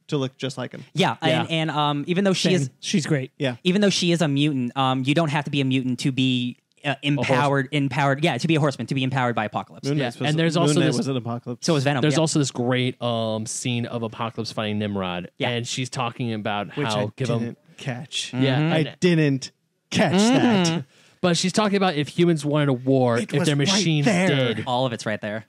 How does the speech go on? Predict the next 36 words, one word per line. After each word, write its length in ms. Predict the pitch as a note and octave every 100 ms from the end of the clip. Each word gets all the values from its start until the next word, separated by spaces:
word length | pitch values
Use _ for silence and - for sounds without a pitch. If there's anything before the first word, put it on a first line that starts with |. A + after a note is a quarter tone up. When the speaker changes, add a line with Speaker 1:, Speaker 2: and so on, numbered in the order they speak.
| -
Speaker 3:
then 160 | B2
they 80 | B2+
would 240 | A#2+ G#2+ -
give 180 | A#2+
them 160 | G#2+ G#2+
without 320 | G#2 G2+ F#2
end, 160 | F2 F2
'cause 80 | F#3+
Speaker 2:
Fun 80 | F3+
Speaker 3:
it's 40 |
Speaker 2:
fact, 160 | F#3+ F#3
you 20 | C3+
Speaker 3:
a 40 |
Speaker 2:
guys. 200 | B2+ A2+
Speaker 3:
constant 320 | C#3 A#2+ G#2+
war. 280 | G#2 F#2+ E2+
Speaker 2:
There's 260 | E3+ F3 E3
a 100 | E3
issue 360 | D3+ F3 F#3
of 60 | D#3
Fantastic 360 | D#3+ D#3+ D3 D#3
Four, 240 | D#3+ C#3
like, 140 | B2+ B2+
almost 220 | C#3+ C3+
ten 160 | - C#3+
years 180 | C3+
ago 220 | B2+ B2 A#2
that 100 | A#2+
talks 240 | C#3 -
about 320 | C#3 C3 -
Franklin 380 | - D#3 D#3+ D#3
Richards 340 | C#3 C#3 C3
from 140 | - C3
the 80 | A2+
future 380 | - A#2+ A#2
saying, 320 | G#2 C3+ A#2+